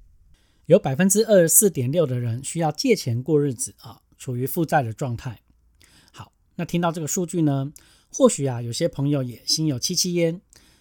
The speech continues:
呃，每个月的生活开销真的追不上物价涨幅的速度。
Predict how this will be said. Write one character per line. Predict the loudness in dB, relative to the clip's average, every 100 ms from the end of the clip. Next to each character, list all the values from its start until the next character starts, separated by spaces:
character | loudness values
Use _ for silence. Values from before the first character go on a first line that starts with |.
| _ _ _
呃， | -8 -6 -4
每 | -2 0
个 |
月 | 2 2
的 | 0
生 | -2 -2
活 | -2
开 | -2 -2
销 | 0 -2 -2
真 | -4 -4
的 | -4
追 | -4 -4
不 | -4
上 | -4 -4 -6 -6
物 | -8
价 | -6 -4 -6
涨 | -10 -16
幅 | -14 -10
的 | -6
速 | -4 -4
度。 | -4 -8